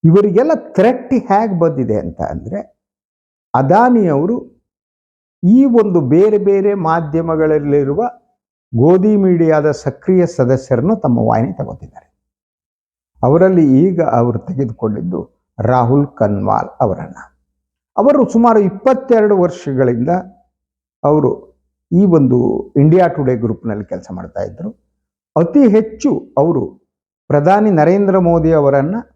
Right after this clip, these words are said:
ಮತ್ತು ಸನ್ಮಾನ್ಯ ಅಮಿತ್ ಶಾ ಅವರನ್ನ ಸಂದರ್ಶನ ಮಾಡಿದವರು. ಈಗ ಬೇಕಾದ್ರೂ ಕೂಡ ಅವರಿಗೆ ಮೋದಿಯವರ ಸಂದರ್ಶ-, ಸಂದರ್ಶನ ಸಿಗುತ್ತೆ. ತಾವು ಅದನ್ನ YouTube-ನಲ್ಲಿ ಅಲ್ಲಿ ಇಲ್ಲಿ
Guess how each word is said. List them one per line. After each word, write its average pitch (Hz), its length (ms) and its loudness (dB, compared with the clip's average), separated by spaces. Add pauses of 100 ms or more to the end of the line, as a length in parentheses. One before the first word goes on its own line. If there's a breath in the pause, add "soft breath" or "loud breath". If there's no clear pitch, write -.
(500)
ಮತ್ತು 139 640 -4 (560)
ಸನ್ಮಾನ್ಯ 160 500 2 (220)
ಅಮಿತ್ 165 240 4
ಶಾ 170 220 0
ಅವರನ್ನ 135 400 0
ಸಂದರ್ಶನ 127 640 0
ಮಾಡಿದವರು. 113 460 -2
ಈಗ 190 300 4
ಬೇಕಾದ್ರೂ 180 360 2
ಕೂಡ 160 220 -2 (640)
ಅವರಿಗೆ 143 220 2
ಮೋದಿಯವರ 131 440 2
ಸಂದರ್ಶ-, 113 760 -4
ಸಂದರ್ಶನ 120 520 -2
ಸಿಗುತ್ತೆ. - 500 -12 (400)
ತಾವು 277 120 4
ಅದನ್ನ 226 140 4
YouTube-ನಲ್ಲಿ 185 800 0
ಅಲ್ಲಿ 160 320 0
ಇಲ್ಲಿ 151 540 -4